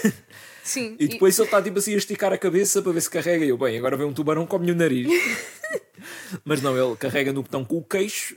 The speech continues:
Speaker 2: e a, a carrinha explode com ele lá em cima e ele morre, não é? Obviamente.
Speaker 1: Yeah.
Speaker 2: Ah, e depois a Nova tá, tipo, a fazer uma birra, a bater no vidro lá do avião, a dizer que ele não devia ter feito aquilo, não, não devia ter se sacrificado,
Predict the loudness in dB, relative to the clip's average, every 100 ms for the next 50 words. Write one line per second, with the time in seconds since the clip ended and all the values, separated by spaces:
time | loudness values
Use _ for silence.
0 | _ -6 0 0 -2 -10 -4 -2 -2 -2
1 | -4 -2 0 0 -2 0 2 2 0 -2
2 | 0 -2 -2 -2 -4 0 0 0 -4 -6
3 | -6 -6 -4 -6 -6 -10 -18 -14 -10 -10
4 | -12 _ -4 0 0 0 -6 -4 -2 0
5 | 4 2 2 0 -2 -2 -2 0 0 0
6 | -2 0 0 2 2 2 0 2 2 4
7 | 4 2 4 2 2 0 -6 _ _ _
8 | _ _ _ -4 -2 -2 -2 0 2 2
9 | 0 -2 0 -2 0 0 0 -4 -2 -2
10 | -2 -2 -6 -8 -6 -4 -4 -4 -4 -6
11 | -6 -8 -4 -2 -4